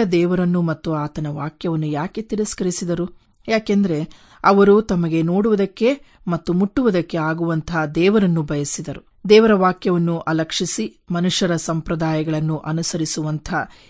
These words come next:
ಈ ದಿನದ ಜನರ ರೀತಿಯಲ್ಲಿ ಅವರಿದ್ದರು.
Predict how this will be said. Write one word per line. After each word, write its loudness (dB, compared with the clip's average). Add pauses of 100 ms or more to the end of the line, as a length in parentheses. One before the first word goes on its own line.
(100)
ಈ 2
ದಿನದ 2
ಜನರ -2
ರೀತಿಯಲ್ಲಿ -4 (100)
ಅವರಿದ್ದರು. -4